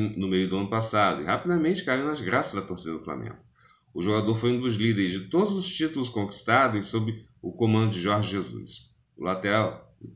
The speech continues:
levantou uma Libertadores, um Brasileiro, uma Supercopa do Brasil, uma Recopa, uma Recopa Sul-Americana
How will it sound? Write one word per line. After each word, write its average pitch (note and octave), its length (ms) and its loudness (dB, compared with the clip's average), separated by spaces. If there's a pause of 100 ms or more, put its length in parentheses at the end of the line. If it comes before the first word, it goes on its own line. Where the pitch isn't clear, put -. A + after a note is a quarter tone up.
levantou F#2+ 680 0
uma F#2+ 180 -2
Libertadores, F#2+ 880 -4
um C#3+ 140 -2
Brasileiro, A2+ 680 0
uma A2+ 160 -2
Supercopa A2 640 -6
do F#2 80 -6
Brasil, A2+ 480 0
uma G2+ 160 -4
Recopa, A#2 400 -4
uma G#2 200 0
Recopa C#3+ 500 -2
Sul-Americana A2 800 -2